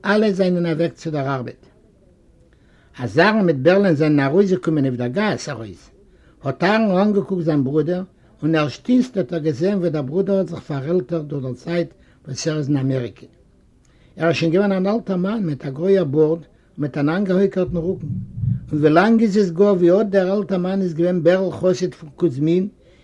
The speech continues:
מיט א שווארצער בארד און מיט בלינדיקע רויטע באקן און מיט גלאנצנדיקע שווארצע אויגן. בערל חסיד, וואס פלעגט זיך קאכן אין קהילischen טאפ,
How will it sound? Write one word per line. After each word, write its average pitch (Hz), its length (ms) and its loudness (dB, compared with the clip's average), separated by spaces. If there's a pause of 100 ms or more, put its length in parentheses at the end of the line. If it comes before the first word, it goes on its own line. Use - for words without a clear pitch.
(140)
מיט 156 140 -6
א 151 80 0
שווארצער 180 540 0
בארד 151 400 0
און 143 100 -2
מיט 135 160 -2
בלינדיקע 180 600 2 (380)
רויטע 180 380 4 (100)
באקן 156 400 2
און 170 100 0
מיט 143 100 -2
גלאנצנדיקע 170 720 0
שווארצע 170 440 -4
אויגן. 143 280 -2 (1080)
בערל 180 460 4
חסיד, 160 520 0
וואס 143 140 -6
פלעגט 143 240 -4
זיך 127 260 -8
קאכן 185 400 2
אין 151 160 2
קהילischen 156 600 2
טאפ, 208 200 4